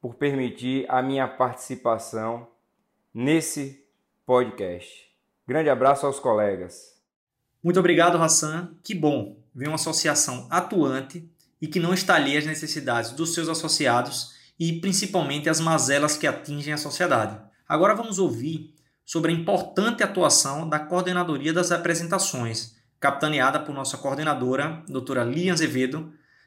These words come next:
Speaker 2: que trabalha incansavelmente para o funcionamento dessa complexa engrenagem que é a atividade consultiva no âmbito do município do Salvador.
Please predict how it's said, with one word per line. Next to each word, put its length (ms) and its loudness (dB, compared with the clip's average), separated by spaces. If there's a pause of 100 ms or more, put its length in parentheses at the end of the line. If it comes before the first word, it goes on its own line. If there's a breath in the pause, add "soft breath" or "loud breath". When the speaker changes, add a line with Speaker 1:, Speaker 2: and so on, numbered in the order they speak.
Speaker 2:
que 100 -2
trabalha 680 4
incansavelmente 1000 -2
para 160 -2
o 40 -6
funcionamento 720 -4
dessa 300 0
complexa 840 2
engrenagem 640 -4 (340 soft breath)
que 80 -2
é 40 4
a 40 4
atividade 380 0
consultiva 920 -4 (340 soft breath)
no 180 2
âmbito 200 0
do 100 -4
município 500 -4
do 140 -4
Salvador. 680 2